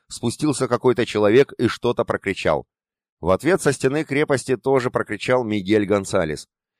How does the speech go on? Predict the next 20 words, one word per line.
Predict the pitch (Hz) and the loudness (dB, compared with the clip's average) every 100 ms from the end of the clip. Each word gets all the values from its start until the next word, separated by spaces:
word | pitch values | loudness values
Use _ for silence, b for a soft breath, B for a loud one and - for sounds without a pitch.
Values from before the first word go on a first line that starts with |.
| _ - | _ -4
Через | 143 151 | 0 2
некоторое | 170 160 151 147 | 0 0 2 4
время | 156 185 160 | 4 4 4
он | 131 | 4
вошел | 131 - 139 | 2 0 0
к | 101 | -2
Дмитрию | 113 156 - 131 113 | -6 -4 -2 -2 -2
и | 120 | 0
доложил, | 101 104 104 156 | 2 2 0 -4
что | - 107 | -2 -2
московские | 107 - 156 170 - 143 123 | -2 -2 -2 -2 -4 -4 -2
просят | 127 165 143 | -2 -2 -4
прислать | - 110 107 110 | -4 -2 0 0
посла. | 101 - 82 71 _ _ _ _ _ _ _ - | -2 0 0 0 _ _ _ _ _ _ _ -2
«Возьми | 101 113 139 | 0 2 -2
десяток | 131 127 143 135 120 | -2 0 0 0 -2
гуанчей | 107 127 139 123 95 76 _ | 0 0 -2 -4 -6 -6 _
и | 131 | -6
пяток | 139 143 139 | -2 -2 0
разведчиков. | 127 110 113 - 92 85 | 0 2 0 -2 -4 -6